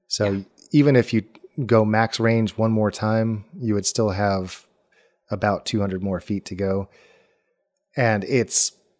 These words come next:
Speaker 1: doable. In fact, at the further up you go, the more it levels off. I mean, it's not, it doesn't turn into a plateau here, but, uh, it's definitely becoming a gentler slope.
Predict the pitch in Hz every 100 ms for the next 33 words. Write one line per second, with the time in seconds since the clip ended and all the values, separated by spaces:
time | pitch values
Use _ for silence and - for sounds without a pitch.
0 | _ _ 131 139 123 92 92 101 123 113
1 | 117 107 - - _ _ 139 127 127 117
2 | - - 139 120 120 113 113 110 117 120
3 | 107 110 110 117 110 95 110 117 107 98
4 | 101 107 117 - 117 107 101 - 123 110
5 | - _ _ _ _ _ 127 113 101 -
6 | 127 117 98 101 - 101 92 - 98 92
7 | - 101 90 90 - _ - 101 101 95
8 | - _ _ _ _ _ _ _ 120 98
9 | 107 - 127 110 113 104 98 107 110 104
10 | 95 92 107 82 90 87 - 92 78